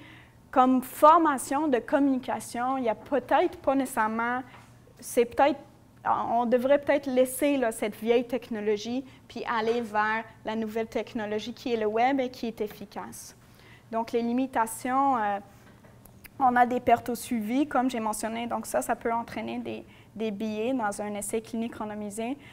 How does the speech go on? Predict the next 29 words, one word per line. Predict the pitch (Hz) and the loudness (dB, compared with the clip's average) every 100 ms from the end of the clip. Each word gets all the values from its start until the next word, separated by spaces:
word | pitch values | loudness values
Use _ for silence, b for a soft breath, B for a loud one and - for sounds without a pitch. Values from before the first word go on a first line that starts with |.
| B - - | B -4 2
Euh, | 214 214 208 | 4 4 4
on | 220 | 0
a | 220 | -2
fait | 220 226 | -4 -6
plusieurs | 220 254 240 247 254 | -6 -6 0 0 0
analyses | 226 220 233 254 | -4 -4 -2 -4
pour | - 240 226 247 - | -4 -4 -4 -6 -6
limiter | 233 247 254 254 247 247 254 | 0 4 6 4 0 -2 0
ces | 269 - | -4 -6
biais-là, | 214 202 208 208 208 240 254 | -6 -4 -4 0 0 -2 -4
comme | 208 | -8
des | 208 208 | -6 -6
analyses | 208 202 220 | -6 -6 -6
de | 214 | -8
sensibilité, | 196 208 208 202 202 202 202 233 320 B B B B - | -8 -8 -6 -6 -6 -10 -2 0 0 B B B B -6
euh, | 202 208 208 208 208 208 - | 4 6 8 8 8 4 -10
ce | - - | -14 -12
qui | 214 | -6
fait | - | -2
qu'on | 233 240 226 | -2 -2 -2
a | 208 | -2
quand | 226 | -2
même | 220 233 | -2 -4
confiance | 240 240 226 - 226 240 247 | -4 -4 -6 -4 -4 -4 -6
dans | - | -8
nos, | 107 104 107 | -6 -6 -6
dans | - 220 | -6 -6
nos | 208 | -6
résultats, | 214 214 220 196 - 226 | -6 -8 -8 -6 -2 -2